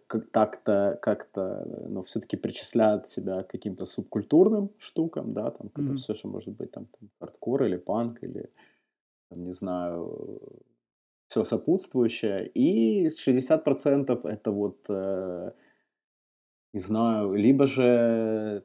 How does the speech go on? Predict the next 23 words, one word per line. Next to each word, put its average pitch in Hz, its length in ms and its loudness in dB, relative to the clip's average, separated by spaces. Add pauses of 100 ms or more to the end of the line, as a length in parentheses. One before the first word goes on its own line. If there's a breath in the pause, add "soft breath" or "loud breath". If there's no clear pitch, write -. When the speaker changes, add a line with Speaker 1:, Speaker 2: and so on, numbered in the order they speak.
Speaker 1:
так - 200 -6
называемые 107 520 0
друзья 110 420 4
друзей, 120 560 6
знакомые 113 580 2
знакомых, 180 720 0
или, 185 280 4
да, 113 260 6
вот 120 240 -2
люди, 120 280 2
которые 131 460 4
где-то 123 420 2
что-то 123 400 -2
узнали 127 520 0
и 147 340 0
такие, 127 460 2
ну, 214 240 -2
это, 262 160 -4
да, - 240 0
entertainment, 123 760 -2
вот 92 220 -10
там - 140 -18
сегодня 95 880 -10